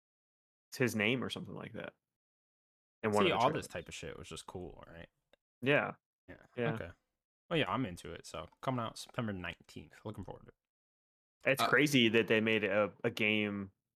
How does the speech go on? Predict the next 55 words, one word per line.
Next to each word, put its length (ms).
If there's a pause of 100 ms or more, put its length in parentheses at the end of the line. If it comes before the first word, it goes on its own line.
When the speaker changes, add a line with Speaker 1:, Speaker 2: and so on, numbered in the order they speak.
(160)
Speaker 1:
uh, 200
about 360
Timothée 320
Chalamet, 540 (180)
you 100
know? 120 (300)
Speaker 2:
<laughs> 160 (320)
It 480
does 180
look 220
just 200
like 240
him, 220
right? 160 (100)
Speaker 1:
<laughs> 220
Yeah. 80 (560)
Speaker 2:
He 100
should 200
fucking 300
sue. 360 (100)
Speaker 1:
<laughs> 60
He 220
should. 340
There 100
should 200
be 80
a 60
Speaker 2:
<laughs> 20
Speaker 1:
live 260
action 380
version 340
of 80
this. 220 (760)
Timothée 240
Chalamet. 440 (340)
Speaker 2:
Uh, 260
next 280
up, 140
and 120
then 200
I 80
believe 320
this 160
was 120
a 40
new 180
game, 200
or 140
maybe 260
it 40
got 140
announced 300
sometime 280
previously. 440
Sandland. 680